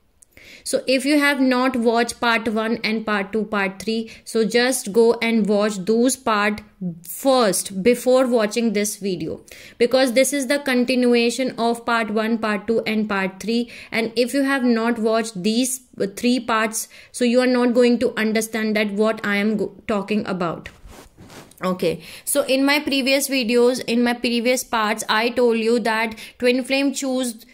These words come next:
uh, dysfunction family where there is lot of negative karma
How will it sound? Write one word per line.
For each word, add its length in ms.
uh, 200
dysfunction 720
family 560
where 140
there 180
is 160
lot 300
of 120
negative 520
karma 340